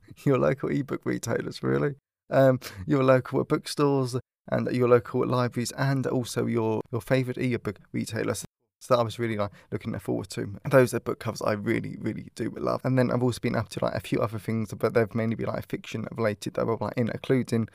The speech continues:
like, I've done a, a new, uh, Kickstarter, which I'm launching, like, next week, but that's all for my fiction lot. Yes, but next week should definitely be a lot more psychology focused, because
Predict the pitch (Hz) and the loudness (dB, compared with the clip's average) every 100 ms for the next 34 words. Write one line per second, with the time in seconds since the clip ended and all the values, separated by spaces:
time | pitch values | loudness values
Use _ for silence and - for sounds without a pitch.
0 | - - - 117 117 110 - 117 110 113 | -20 -20 -6 -2 0 0 2 2 2 0
1 | 113 117 113 104 - 127 - 107 - - | 0 0 0 -2 -4 -6 -6 -12 -6 -6
2 | 95 113 - 107 113 113 - 113 107 117 | -6 -8 -8 -6 -2 -4 -4 -2 -2 -2
3 | 110 - - - - 120 - 113 - 110 | -6 -6 -6 -6 0 0 0 -10 -4 -4
4 | 101 - - - 64 60 - - - - | -4 -12 -10 -8 -6 -6 -10 -20 -20 -20
5 | - - - 117 113 - - 135 131 131 | -20 -20 -6 -2 -2 -4 -2 -2 0 -4
6 | - - 131 104 113 113 117 - 117 - | -4 -4 -4 -4 -2 0 2 2 0 0
7 | - 113 - - - - - - 117 - | -4 -4 -4 -6 -8 -2 -2 -2 -12 -10
8 | 110 110 | -8 -8